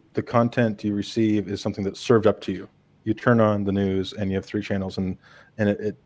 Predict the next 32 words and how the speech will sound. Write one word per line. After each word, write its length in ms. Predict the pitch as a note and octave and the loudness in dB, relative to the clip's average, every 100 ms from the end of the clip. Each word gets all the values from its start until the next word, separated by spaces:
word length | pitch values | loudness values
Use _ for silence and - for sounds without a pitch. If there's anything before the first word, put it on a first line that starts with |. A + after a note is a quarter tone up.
| _ | _
you 100 | G#2 | 0
know, 260 | F#2+ F#2 - | 0 -2 -4
you're 120 | G#2+ | 2
gonna 140 | A#2 | 4
watch 220 | G#2+ G#2 - | 6 4 4
Leave 140 | G2+ | 0
It 60 | G2+ | 0
to 60 | |
Beaver 240 | G#2 G2+ F#2+ | 0 2 0
'cause 140 | G#2 | 2
that's 260 | G#2+ - - | 0 0 -8
what, 120 | G#2+ _ | -8 _
that's 180 | G#2+ - | -4 0
what 180 | G#2+ - _ | -2 -2 _
they're 120 | G#2 | 0
telling 240 | - A2 | 4 2
you 60 | G2+ | 4
to 80 | F#2 | 2
watch, 420 | F#2+ F2 - - | 2 0 -2 -2
right? 220 | F#2+ G#2+ - _ _ _ _ _ | 0 0 -4 _ _ _ _ _
And, 480 | A#2+ A2+ G#2+ G#2 - _ | 2 4 4 2 -4 _
um, 320 | A2+ G#2+ G2+ G#2 _ _ | -2 0 0 -4 _ _
you 80 | A2 | 0
know, 80 | G#2 | 2
I 80 | |
think 200 | G#2+ B2 A2 | 2 2 8
our 160 | C#3+ | 8
generation 640 | D3 A2 G2+ F#2+ F#2+ G2+ G2+ | 8 4 2 0 -2 -4 -4
is 180 | G2+ G2 | -6 -2
one 240 | G2 G2 | -2 0
where 340 | F#2+ F#2+ F#2 - _ _ _ _ _ _ - | 0 0 -2 -8 _ _ _ _ _ _ -6
you, 180 | A2+ | -6